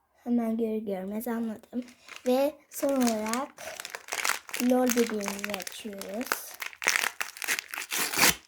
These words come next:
Evet. Şöyle saçları gerçekten çok güzel.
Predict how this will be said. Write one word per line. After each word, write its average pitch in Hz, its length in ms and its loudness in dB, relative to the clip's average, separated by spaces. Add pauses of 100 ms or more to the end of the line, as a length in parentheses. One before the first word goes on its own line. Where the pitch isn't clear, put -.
(1700)
Evet. 220 400 -6 (1200)
Şöyle 220 360 -6
saçları 233 580 -10
gerçekten 233 540 -10
çok 240 420 -4
güzel. 226 300 -10